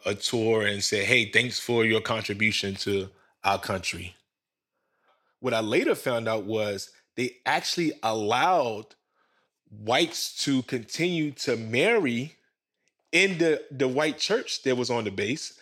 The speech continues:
So the white church is immaculate. They maintained that up to an excellent standard. On the contrary, the cemetery that has numerous former Magruder residents still there, they literally just let it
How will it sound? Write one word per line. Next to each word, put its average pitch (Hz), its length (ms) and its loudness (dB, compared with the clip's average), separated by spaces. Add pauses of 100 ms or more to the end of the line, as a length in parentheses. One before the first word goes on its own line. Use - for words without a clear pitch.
(120)
So - 140 2
the 143 80 6
white 147 240 2
church 190 320 0
is 123 100 -10
immaculate. 113 680 -6 (200)
They 120 240 0
maintained 139 760 0
that 127 360 -2 (500)
up 131 260 0
to 120 300 2
an 101 60 -4 (120)
excellent 135 460 -2
standard. 80 500 -10 (400)
On 139 180 2
the 123 80 0
contrary, 160 800 0 (320)
the 127 140 0
cemetery 160 800 0 (500)
that 135 120 2
has 131 340 2 (140)
numerous 151 880 0
former 131 560 0 (280)
Magruder 123 380 0
residents 110 560 0
still 123 480 2
there, 110 340 0 (720)
they 131 240 4
literally 143 460 2
just 120 280 -4
let 117 180 4
it 110 200 -2